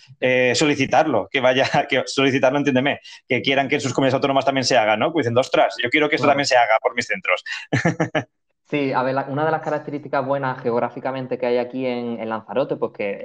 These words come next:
Speaker 2: es una zona con poca dispersión geográfica, somos un área de
Speaker 1: Ujú.
Speaker 2: salud única y eso, pues, ha favorecido que yo haya sido, yo o las compañeras que también lo han hecho, ¿no? Que yo me haya movido literalmente por todos los municipios de la isla, ¿no? Y así que,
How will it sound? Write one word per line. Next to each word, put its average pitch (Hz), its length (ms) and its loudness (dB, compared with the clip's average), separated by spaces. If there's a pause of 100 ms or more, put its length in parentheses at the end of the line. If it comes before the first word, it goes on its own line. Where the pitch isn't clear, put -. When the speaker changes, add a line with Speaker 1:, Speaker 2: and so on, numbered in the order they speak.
Speaker 2:
es 101 100 -14
una 117 200 -6
zona 120 220 -4
con 110 180 -6
poca 120 200 0
dispersión 117 400 -6
geográfica, 147 680 -4 (280)
somos 127 260 -2
un 131 120 -2
área 120 200 0
de 120 80 -2
Speaker 1:
Ujú. - 0 -
Speaker 2:
salud 113 400 -2
única 151 580 -2
y 120 120 -2
eso, 131 420 0
pues, 117 200 0
ha 107 120 -14
favorecido 123 500 -2
que 120 160 -4
yo 113 260 0
haya 123 200 -2
sido, 139 480 -4 (320)
yo 107 80 -14 (140)
o 117 60 0
las 101 100 -4
compañeras 101 360 -12
que - 80 -18
también 104 220 -12
lo 104 80 -10
han 110 100 -12
hecho, 107 220 -14
¿no? 135 280 -12 (340)
Que 123 120 0
yo 123 140 2
me 135 100 -4
haya 135 140 -2
movido 131 320 0
literalmente 123 500 0
por 131 180 -2
todos 131 200 0
los 120 100 0
municipios 113 500 -6
de 107 120 -6
la 107 120 -2
isla, 123 300 -2
¿no? 160 240 -6
Y 131 40 -8
así 117 200 -14
que, 127 280 -4